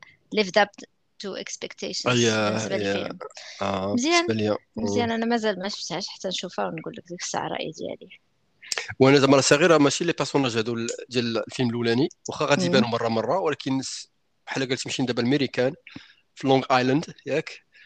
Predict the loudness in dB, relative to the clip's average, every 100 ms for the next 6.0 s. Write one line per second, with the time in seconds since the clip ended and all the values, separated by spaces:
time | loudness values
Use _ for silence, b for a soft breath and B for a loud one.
0 | b 0 6 6 6 4 6 4 4 0
1 | -2 -4 -4 -6 -8 -6 -4 -4 -4 -6
2 | -2 0 0 0 -2 -2 -2 -2 0 -4
3 | -4 -4 -6 -8 -10 -8 -6 -6 0 0
4 | 2 0 0 0 0 -2 -4 -6 -6 -2
5 | -2 -2 -4 -4 -2 -2 -2 0 -2 -4